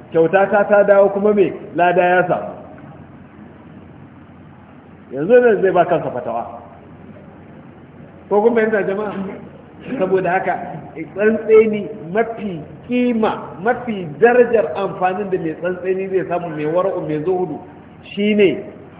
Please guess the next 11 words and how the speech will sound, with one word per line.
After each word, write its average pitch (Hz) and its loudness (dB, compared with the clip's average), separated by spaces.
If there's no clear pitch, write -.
zai 180 0
samu 160 -2
kaunar 151 -4
Allah, 160 -2
kuma 175 -2
zai 175 2
samu 160 -4
kaunar 160 -2
mutane. 156 -4
Fa 190 0
as'alullah 190 0